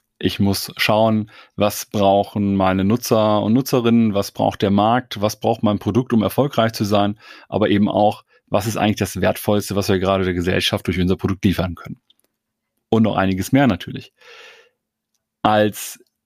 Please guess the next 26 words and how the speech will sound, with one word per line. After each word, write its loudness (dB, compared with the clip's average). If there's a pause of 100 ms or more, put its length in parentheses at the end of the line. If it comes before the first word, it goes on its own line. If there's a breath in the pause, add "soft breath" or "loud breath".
(140)
Teammitglied 0 (440)
versuche 2
ich -6
irgendwie 2
Sachen -2
umzusetzen, 0
bin 0
also -2
sehr 2 (360 soft breath)
in 4
der, 2
in 0
der 2
Lösungsdomäne 2
unterwegs. -2 (280)
Mein 2
Problem, 2 (320 loud breath)
was 2
ich -8
dann 4
aber 4
an 2
der 0
Stelle 0
meistens 0
habe, 2